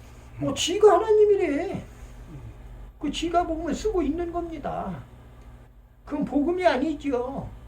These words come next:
어? 자기를 성전에 앉아가지고 자기를 대통령 아닌 자가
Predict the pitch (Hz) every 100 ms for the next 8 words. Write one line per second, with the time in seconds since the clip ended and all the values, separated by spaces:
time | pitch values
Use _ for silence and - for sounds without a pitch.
0 | - 156 170 - _ _ _ - _ _
1 | _ - - - - - - - - _
2 | _ _ _ - _ _ _ _ _ _
3 | _ - - - 233 254 370 403 427 480
4 | - - - - - 330 349 285 247 214
5 | 208 214 196 185 175 - 185 190 233 277
6 | - - - _ - _ _ _ _ _
7 | - 294 311 339 339 330 339 339 339 330
8 | 285 175